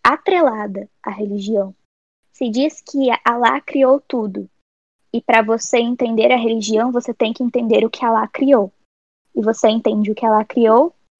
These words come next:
a partir do estudo, a partir da ciência. Assim como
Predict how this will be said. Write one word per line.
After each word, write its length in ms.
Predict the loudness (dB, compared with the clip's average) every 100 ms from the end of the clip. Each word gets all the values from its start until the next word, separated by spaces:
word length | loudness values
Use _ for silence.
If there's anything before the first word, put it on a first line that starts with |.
| _ -2
a 100 | 2
partir 640 | 4 4 2 2 2 2
do 80 | 0
estudo, 480 | 0 0 -2 -2 -6
a 60 |
partir 400 | -4 -4 -2 -4
da 140 | -2 -4
ciência. 500 | -2 -4 -4 -8 _ _ _ _ _ _ _ _ _ _ _ _ _ 2
Assim 300 | 2 4 2
como 460 | 6 6 6 4